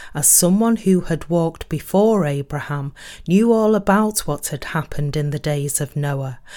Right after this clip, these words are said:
and so he would have taught Abraham the right way to live.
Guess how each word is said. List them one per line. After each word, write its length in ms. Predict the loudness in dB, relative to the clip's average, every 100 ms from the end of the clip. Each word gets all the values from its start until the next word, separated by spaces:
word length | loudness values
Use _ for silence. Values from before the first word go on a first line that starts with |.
| -14 -6
and 120 | -2
so 240 | 0 0
he 280 | -2 0 2
would 220 | 2 0
have 180 | 0 -4
taught 440 | -2 0 0 0 -2
Abraham 640 | -4 -4 -6 -2 -2 -2
the 160 | -2
right 460 | -2 2 2 2 -2
way 200 | -4 -4
to 200 | -6 -6
live. 420 | -4 -6 -8 -14